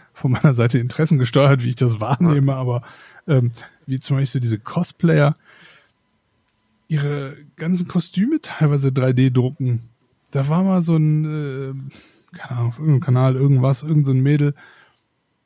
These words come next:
Speaker 1: die halt alles drei D druckt und sogar halt sich selber so, so Manga-Sneaker baut. Also so richtige Schuhe, so mit gummierter Sohle und sonst irgendwas und denkst du so, „What?“ Das ist doch,
Speaker 2: Okay.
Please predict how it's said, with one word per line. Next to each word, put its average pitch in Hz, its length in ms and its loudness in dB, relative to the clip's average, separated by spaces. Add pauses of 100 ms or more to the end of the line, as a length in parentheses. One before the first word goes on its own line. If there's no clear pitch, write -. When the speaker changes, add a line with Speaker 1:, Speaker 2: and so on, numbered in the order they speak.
(240)
Speaker 1:
die 139 120 -2
halt 143 160 -2
alles 202 240 -4
drei 190 160 -2
D 190 180 0
druckt 190 380 -2
und 175 140 2
sogar 165 340 0
halt 180 220 0
sich - 180 -16
selber 175 320 0
so, 156 420 2 (560)
so 143 440 -4
Manga-Sneaker 139 1080 0
baut. 120 580 -6 (1040)
Also 139 160 0
so 143 60 0
richtige 196 360 -4
Schuhe, 240 320 -4
so 175 120 0
mit 139 200 0
gummierter 151 460 0
Sohle 196 400 -2
und 175 160 0
sonst 190 320 -2
irgendwas 175 480 0
und 151 340 -2
denkst 151 220 -6
du 147 80 -2
so, 135 600 -4
„What?“ 165 380 -8 (1400)
Das 143 140 0
ist - 100 -10
doch, - 340 -6
Speaker 2:
Okay. 113 340 -6